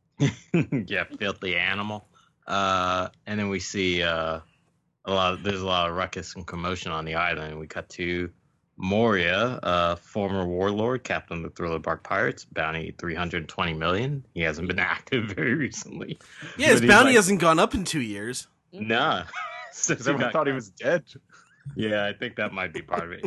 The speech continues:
Speaker 1: It, it, it may be due for an increase after this, but, uh, uh, Moria's like, "Mm, don't you hear me, Teach?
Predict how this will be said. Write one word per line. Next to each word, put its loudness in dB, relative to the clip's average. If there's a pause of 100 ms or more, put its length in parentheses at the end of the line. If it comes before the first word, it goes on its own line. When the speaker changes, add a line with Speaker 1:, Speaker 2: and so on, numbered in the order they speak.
Speaker 1:
It, -4
it, -8
it -6
may 0
be -6
due -8
for -14
an -8
increase -12
after -12
this, -12 (120)
but, -6
uh, -6 (680)
uh, 0
Moria's 0
like, -4 (460)
"Mm, -2
don't 0
you -2
hear 2
me, 2
Teach? -4